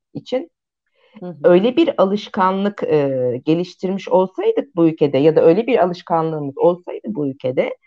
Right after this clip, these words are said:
Speaker 1: e, evet sıcak habere uygun ama tabii onun dediğim gibi, e, a-, a-, altyapısı da, e, bir habercilik mantığıyla kurulmuş, işte sıcak haber mantığıyla kurulmuş bir ekibiniz olsaydı tabii ki uygun. Niye uygun olmasın?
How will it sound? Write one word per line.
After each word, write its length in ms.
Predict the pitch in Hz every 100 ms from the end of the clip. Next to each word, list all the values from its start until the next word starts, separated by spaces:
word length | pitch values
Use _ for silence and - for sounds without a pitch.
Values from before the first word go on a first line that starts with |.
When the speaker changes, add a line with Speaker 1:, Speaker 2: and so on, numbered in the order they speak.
| _ _ _
Speaker 1:
e, 40 | - -
evet 340 | 285 285 -
sıcak 380 | _ 214 220 220
habere 260 | 220 202 220
uygun 480 | 202 202 185 196 -
ama 220 | 165 170
tabii 320 | 190 - 160 - _ _
onun 360 | 170 196 190 - 175 160
dediğim 320 | 180 180 196
gibi, 280 | 165 139 139 _
e, 140 | - - -
a-, 300 | 160 - -
a-, 180 | - 190
altyapısı 680 | 214 - 175 180 - 214
da, 260 | 175 135 123 - 143
e, 60 | 131 120 113 80 - - _ _ _ -
bir 100 | 156
habercilik 800 | 160 170 165 156 165 165 214 214
mantığıyla 840 | 160 151 160 170 156 139 123 135 _ _ _
kurulmuş, 600 | - 175 170 160 147 147 -
işte 320 | - 135 -
sıcak 360 | - 160 151 190
haber 340 | 156 151 143
mantığıyla 560 | 147 139 139 170 156 135
kurulmuş 480 | - 165 147 147 - _ _ -
bir 200 | 175 180
ekibiniz 600 | 170 - 170 180 180 -
olsaydı 640 | 175 175 262 208 175 254 _ _ _
tabii 260 | 370 392 403
ki 140 | 247
uygun. 480 | 160 156 147 156 185
Niye 140 | 254
uygun 340 | 330 202 160 151
olmasın? 600 | 131 117 92 - 135